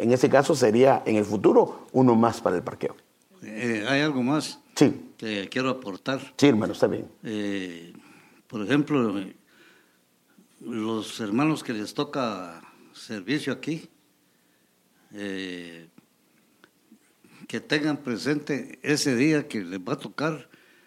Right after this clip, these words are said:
Speaker 2: que hasta que se acabe todo el servicio ellos se pueden ir, no se pueden ir antes, ¿verdad?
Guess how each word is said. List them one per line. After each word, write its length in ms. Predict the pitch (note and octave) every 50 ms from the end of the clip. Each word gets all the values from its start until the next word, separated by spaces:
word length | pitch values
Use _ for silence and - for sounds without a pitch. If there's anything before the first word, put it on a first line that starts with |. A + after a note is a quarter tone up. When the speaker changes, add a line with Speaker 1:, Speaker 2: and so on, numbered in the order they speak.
| _ _ _
Speaker 2:
que 160 | - B2 A#2 A2+
hasta 320 | A2 A2 - - A#2+ F#2+
que 140 | - G#2 G2
se 100 | - A#2
acabe 300 | - - D3 D#3 D3 C3+
todo 180 | C#3 D3 D3+ D#3
el 100 | D3+ B2
servicio 540 | A#2 A#2 G#2 G2 A#2+ D#3+ E3 - D3 C#3 C#3
ellos 180 | C#3 C3 A2
se 100 | G#2 A2
pueden 360 | - - C3+ C3+ B2+ A2+ G#2
ir, 160 | C3+ D#3+ D#3 - - - _ _ _ _ _ _ _ _ _ -
no 140 | A2+ A#2+
se 140 | A2 A#2 A2
pueden 300 | - - A#2+ A#2 A2+ G#2+
ir 160 | G#2+ G#2 G#2
antes, 320 | C3+ D#3 C#3+ - - F#2+ F2+
¿verdad? 220 | F2+ F#2 G#2 A2+